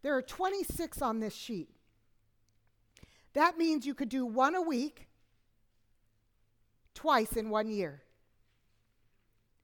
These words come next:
This sheet was made up by our dear friend Pat Entz, because this is what she has done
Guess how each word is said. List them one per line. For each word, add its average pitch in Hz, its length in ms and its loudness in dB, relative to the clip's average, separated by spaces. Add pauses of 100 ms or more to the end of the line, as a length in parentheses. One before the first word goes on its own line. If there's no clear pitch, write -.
(400)
This 269 160 -8
sheet 320 240 0
was 247 160 -8
made 240 200 2
up 233 200 0
by 214 180 -2
our 190 140 -2
dear 226 240 -4
friend 202 280 -8
Pat 220 280 -2
Entz, 233 480 -4 (1800)
because 247 260 -2
this 311 220 -4
is 370 100 -6
what 285 180 -2
she 277 180 -4
has 254 160 0
done 226 500 -2